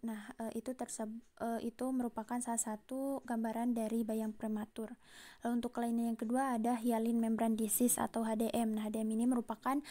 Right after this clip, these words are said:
penyakit yang menyerang sistem pernapasan atau dikenal dengan gagal napas pada bayi yang prematur.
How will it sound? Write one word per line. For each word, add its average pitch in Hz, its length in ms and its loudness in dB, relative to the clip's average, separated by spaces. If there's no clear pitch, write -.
penyakit 247 400 -2
yang 233 160 4
menyerang 233 320 4
sistem 226 320 2
pernapasan 226 720 2
atau 240 320 2
dikenal 240 400 2
dengan 233 400 4
gagal 226 320 4
napas 220 480 0
pada 220 320 -2
bayi 220 320 0
yang 214 160 -2
prematur. 214 560 -4